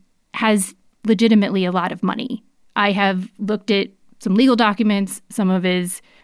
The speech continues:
filings and other things. And yes, one of his companies filed for bankruptcy, but he's got a lot of companies. His main company is very successful.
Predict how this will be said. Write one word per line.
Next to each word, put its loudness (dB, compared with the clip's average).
filings 4
and 0
other 0
things. 0
And 2
yes, 0
one 2
of 0
his -2
companies 2
filed -2
for -4
bankruptcy, -2
but 0
he's 0
got 2
a 2
lot 2
of 0
companies. 2
His -2
main 4
company 2
is -4
very 2
successful. -4